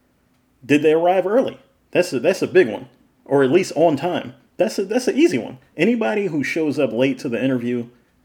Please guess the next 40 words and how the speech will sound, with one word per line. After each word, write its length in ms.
just 220
me 220
personally, 680
you're 180
disqualified. 640
You 80
show 200
up 80
late 180
to 60
the 60
interview, 300
I 80
don't 140
care 160
what 180
your 120
excuse 360
is. 220
You 100
should 160
have 80
planned 240
appropriately. 520
All 120
right. 260
Today 320
we 160
just 220
went 180
over 220
some 240
of 60
the 60
basics 580
here, 260
some 540
of 140
the 100
questions 720